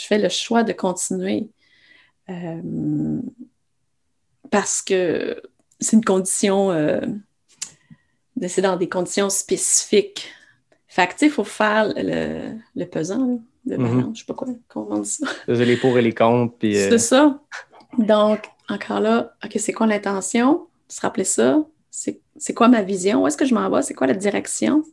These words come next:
Speaker 1: Est-ce que c'est aligné avec ça ? Est-ce que, fait que des fois, oui, non, c'est stupide de continuer. Mais des fois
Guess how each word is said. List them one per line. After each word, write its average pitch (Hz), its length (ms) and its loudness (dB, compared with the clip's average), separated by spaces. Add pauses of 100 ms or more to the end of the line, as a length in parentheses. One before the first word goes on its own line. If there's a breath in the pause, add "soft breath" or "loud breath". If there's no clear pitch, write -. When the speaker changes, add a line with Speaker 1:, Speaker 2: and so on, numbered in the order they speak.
(120)
Speaker 1:
Est-ce - 160 -6
que 226 80 2
c'est - 180 -6
aligné 214 240 0
avec 185 160 -2
ça ? 285 260 2
Est-ce - 160 -2
que, 220 200 2 (760 loud breath)
fait 185 220 0
que 196 60 -20
des 240 160 6
fois, 359 380 2
oui, 233 440 2 (140)
non, 226 360 4
c'est - 120 -6
stupide - 440 0
de 214 60 2
continuer. 202 520 -6 (1000)
Mais 185 140 0
des 214 160 4
fois 294 380 2